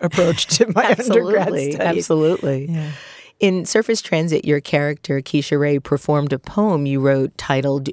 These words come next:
Speaker 2: Your Revolution,
Speaker 1: Mm.
Speaker 2: which was banned by the F C C for indecency.
Speaker 1: <gasps>
Speaker 2: So let's talk about that. First of all, you sued the F C C.
Speaker 1: Yes, I
Speaker 2: You're the
Speaker 1: did.
Speaker 2: first performer that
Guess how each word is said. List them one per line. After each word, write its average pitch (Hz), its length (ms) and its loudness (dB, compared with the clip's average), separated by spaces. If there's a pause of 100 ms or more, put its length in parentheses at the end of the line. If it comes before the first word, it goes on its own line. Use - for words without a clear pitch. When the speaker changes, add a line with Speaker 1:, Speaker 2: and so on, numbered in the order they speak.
Speaker 2:
Your 147 200 2
Revolution, 139 880 -2
Speaker 1:
Mm. 160 380 -8
Speaker 2:
which - 220 -2
was 143 180 0
banned 143 680 -2
by 143 140 2
the 139 200 -4
F 160 160 0
C 147 240 -2
C 151 320 -2
for 143 260 -2 (100)
indecency. 143 1200 -2
Speaker 1:
<gasps> 254 360 -4
Speaker 2:
So 180 160 4
let's 190 320 -2
talk 170 220 -2
about 147 260 -4
that. - 200 -2 (120)
First 294 240 0
of 175 100 2
all, 139 260 2 (800)
you 196 260 2
sued 294 440 2
the 135 160 -2
F 127 100 -4
C 135 220 -4
C. 139 200 -2
Speaker 1:
Yes, - 100 -2
I 95 80 -6
Speaker 2:
You're 165 160 4
the 175 80 2
Speaker 1:
did. 214 100 -4
Speaker 2:
first 233 300 0
performer 170 640 0
that 156 200 0